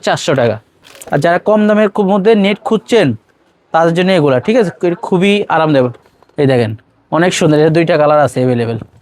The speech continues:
এটা আছে দেখেন খুবই সুন্দর, এগুলো হচ্ছে ব্ল্যাক আউট, একশো পার্সেন্ট ব্ল্যাক আউট হবে এই ডিজাইনগুলোর। কম দামের মধ্যে ভালো কালেকশন এগুলো, এগুলো অ-, অনেক আরামদায়ক, অনেক বাড়ি হবে,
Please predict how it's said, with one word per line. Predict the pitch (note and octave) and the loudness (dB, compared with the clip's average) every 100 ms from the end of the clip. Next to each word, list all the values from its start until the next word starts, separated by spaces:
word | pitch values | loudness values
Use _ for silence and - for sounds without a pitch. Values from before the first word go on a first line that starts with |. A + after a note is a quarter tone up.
| _ _ _ _ _ _ - - D#3+ | _ _ _ _ _ _ -20 -8 -4
এটা | D3+ E3+ | 0 0
আছে | D3+ F#3+ G3 | 0 0 0
দেখেন | F3+ F3+ - | 0 -2 -2
খুবই | F#3+ G#3 - | -2 0 -2
সুন্দর, | D#3+ B2+ A2 - _ _ _ _ _ - | -2 0 -2 -8 _ _ _ _ _ -2
এগুলো | D#3+ F3+ | 0 2
হচ্ছে | G3 F3+ | 0 0
ব্ল্যাক | F3 E3+ G3+ | 0 0 0
আউট, | G#3 F3+ | 0 0
একশো | - G3 | -2 -2
পার্সেন্ট | G3 A3 F#3 | -2 -2 0
ব্ল্যাক | E3 D#3 | 0 0
আউট | D#3+ D3+ | 0 0
হবে | B2+ A2+ - _ _ _ E3 | -2 -4 -10 _ _ _ -4
এই | D#3 | 0
ডিজাইনগুলোর। | D#3 D#3 D3 B2 A2+ - - | 0 0 0 0 -2 -10 -6
কম | G3 G#3+ | -4 0
দামের | G#3+ A3+ | 0 0
মধ্যে | A3+ A#3 F3+ | 0 0 0
ভালো | E3 F3 | 2 0
কালেকশন | F#3+ F3 - C#3+ | 0 0 0 0
এগুলো, | B2+ B2 C3+ | 0 0 0
এগুলো | D#3 F#3 G3+ F3+ | 0 0 2 2
অ-, | E3+ - E3 | 0 -2 -2
অনেক | F3+ E3 | -2 0
আরামদায়ক, | E3+ D#3+ B2+ A2+ A2+ _ _ - G3 | 0 0 0 -4 -8 _ _ -4 0
অনেক | B3 G#3+ | 0 2
বাড়ি | A3+ A#3 | 2 2
হবে, | A#3 C4 | 2 2